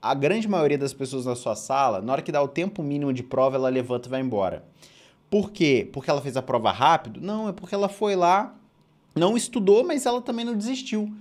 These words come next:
Tipo assim, "Ah, nem vou, não, já paguei, vou lá ver qual é, vou treinar, já paguei a inscrição, a prova é aqui perto, vou lá fazer."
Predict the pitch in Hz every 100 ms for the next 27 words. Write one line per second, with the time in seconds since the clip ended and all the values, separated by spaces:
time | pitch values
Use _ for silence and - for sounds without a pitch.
0 | - - - - 196 214 180 226 196 185
1 | 214 415 359 214 254 254 233 165 220 208
2 | 202 202 180 180 180 156 160 170 139 -
3 | 160 117 131 165 123 131 - 127 127 127
4 | - 131 - 160 151 - 131 131 131 131
5 | - 131 170 - 135 135 143 143 165 135
6 | 90